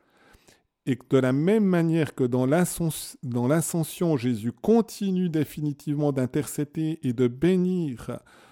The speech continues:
le monde, eh bien Marie fait la même chose, unie à Jésus, et donc le couronnement de la Vierge C'est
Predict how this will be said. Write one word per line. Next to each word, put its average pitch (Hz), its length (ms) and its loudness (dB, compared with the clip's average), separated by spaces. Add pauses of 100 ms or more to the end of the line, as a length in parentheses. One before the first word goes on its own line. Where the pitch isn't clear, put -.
(160)
le 101 160 -6
monde, 156 560 -2 (560)
eh 127 60 -2
bien 143 240 -2
Marie 120 420 -4
fait - 460 -6
la 131 160 -4
même 117 180 -4
chose, 110 400 -10 (100)
unie 170 400 -2
à 131 140 0
Jésus, 107 680 -8 (520)
et 123 120 -4
donc 127 420 -2
le 113 120 -6
couronnement 151 800 0
de 123 80 -6
la 107 160 -6
Vierge 135 460 -6 (280)
C'est - 240 -6